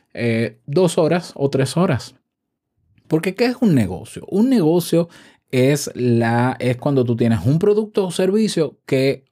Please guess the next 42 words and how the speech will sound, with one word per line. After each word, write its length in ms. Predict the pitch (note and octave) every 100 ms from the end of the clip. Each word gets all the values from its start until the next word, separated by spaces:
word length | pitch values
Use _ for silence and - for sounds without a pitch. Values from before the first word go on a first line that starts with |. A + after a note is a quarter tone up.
| _ -
intercambiar 680 | - D3+ C3 C3 C3+ G3 G#3+
con 140 | G3+
la 120 | G3+
gente 400 | G3 G#3 G3+ G3+ - _ _ _ _ _ -
y 220 | B2 A#2+
que 220 | A#2+ B2
la 140 | B2
persona 760 | A#2+ A#2 E3+ F3+ F3 F3+ F3+ - -
te 160 | - C#3
paga 300 | - E3 E3
con 120 | D#3
dinero. 380 | D#3 A3 A3 E3+ _ _ _
O 40 |
sea, 300 | - C3+ C#3 -
es 120 | A#2+
un, 540 | E3 E3+ - F#3+ E3 F3 -
es 140 | D3+
la 100 | G3
manera 340 | G3 F#3 G3
de 140 | F3+ D#3+
yo 80 | E3+
intercambiar 840 | F#3 G3 F3+ E3+ E3+ F#3 E3+ E3+ _ _
un 180 | D3+ D#3+
servicio 580 | F3 E3+ F3 - C#3+
o 140 | G#2+ C3+
un 80 | C#3+
producto 460 | E3 E3 E3 F3
contigo 500 | E3+ F3+ A3 G#3 G#3+ - _ _ _
y 180 | - D#3+
tú 140 | E3+ G#3
me 120 | G3+
devuelves 320 | D#3 C#3+ C3
con 160 | B2 G#2+
dinero. 360 | F2 - - _ _ _ -
Eso 140 | G#3+
es 60 | B3+
un 80 |
negocio. 540 | B3 A3+ A#3+ A3+ - - _ _ -
Así 220 | E3 G3
es. 300 | A3 F3 - _ _ _ _
Y 220 | C#3+ F3
online, 580 | G3 A#3 G#3+ D#3+ D#3 G3